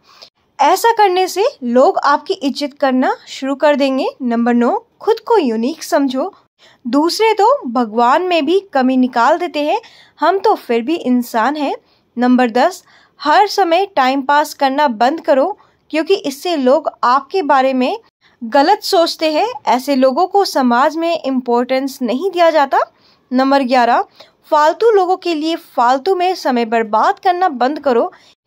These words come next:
इससे आपकी इज्जत कम होगी। जो आपको समय देते हैं,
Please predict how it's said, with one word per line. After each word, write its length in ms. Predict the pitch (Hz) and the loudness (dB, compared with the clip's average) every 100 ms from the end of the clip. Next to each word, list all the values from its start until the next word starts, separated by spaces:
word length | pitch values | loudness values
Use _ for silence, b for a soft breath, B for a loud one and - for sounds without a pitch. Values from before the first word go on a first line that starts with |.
| _ - | _ -4
इससे 440 | 339 - 330 370 - - | -4 -2 0 0 -2 -2
आपकी 320 | 247 - - | 0 0 -6
इज्जत 440 | 285 277 277 403 - | -4 -6 0 -2 0
कम 200 | 294 339 | 0 0
होगी। 380 | 359 294 247 381 466 b _ 240 | 2 0 0 -4 -4 b _ -2
जो 160 | 392 | 0
आपको 560 | - 269 277 277 320 339 | 2 2 0 -2 -4 -4
समय 380 | 339 247 320 359 | -2 -2 0 0
देते 260 | 294 285 302 | -2 -4 -2
हैं, 240 | 302 | -2